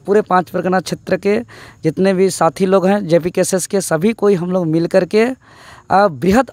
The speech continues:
स्तर पर माल्यार्पण का कार्यक्रम करेंगे। जो सिल्ली में आदमकद मू-, मूर्ति है हमारे निर्मल दादा का, चूँकि निर्मल दा अलग झारखंड के लिए बहुत बड़ा योगदान दिए हैं।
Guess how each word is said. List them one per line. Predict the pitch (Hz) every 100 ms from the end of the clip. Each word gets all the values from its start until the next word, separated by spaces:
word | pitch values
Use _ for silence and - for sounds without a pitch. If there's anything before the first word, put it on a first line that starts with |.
| 165
स्तर | - 202
पर | - 214
माल्यार्पण | 185 165 160 170 - 196
का | 190
कार्यक्रम | 170 151 - 175 170
करेंगे। | 170 175 202 247 - - - -
जो | 160 170 165 131
सिल्ली | - 165 180 185
में | 185 196 196 - _ - _ _
आदमकद | 143 165 185 175 170
मू-, | 151 156 160
मूर्ति | 165 170 156 196 180
है | 170 196 - _ - - _ - - -
हमारे | 127 151 175 160
निर्मल | 160 160 180
दादा | 175 175
का, | 180 190
चूँकि | - 269 - 262
निर्मल | 226 226 240
दा | 226 233 233 - _ _ _
अलग | 175 226
झारखंड | 180 175 175 214 226
के | 220 202
लिए | 196
बहुत | 170 175
बड़ा | 156 165
योगदान | 151 127 143 139
दिए | 131
हैं। | 123 127